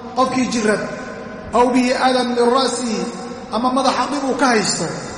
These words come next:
"fa fidyatun," fa calayhi fidya, fa xalaqa baa ku jirta, oo timihii xiirta,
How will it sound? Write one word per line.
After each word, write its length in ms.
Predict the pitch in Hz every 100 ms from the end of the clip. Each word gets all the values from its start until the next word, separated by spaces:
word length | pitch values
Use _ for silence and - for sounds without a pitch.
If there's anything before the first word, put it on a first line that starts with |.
| - - -
"fa 60 | 240
fidyatun," 580 | 269 233 269 247 262 233
fa 60 | 233
calayhi 340 | 214 240 240 208
fidya, 260 | 220 208 202 - -
fa 80 | 233
xalaqa 460 | - 240 202 226 214
baa 100 | 214 185
ku 40 | 175
jirta, 220 | 143 - - -
oo 80 | 190
timihii 380 | 240 294 294 254 -
xiirta, 340 | 220 202 208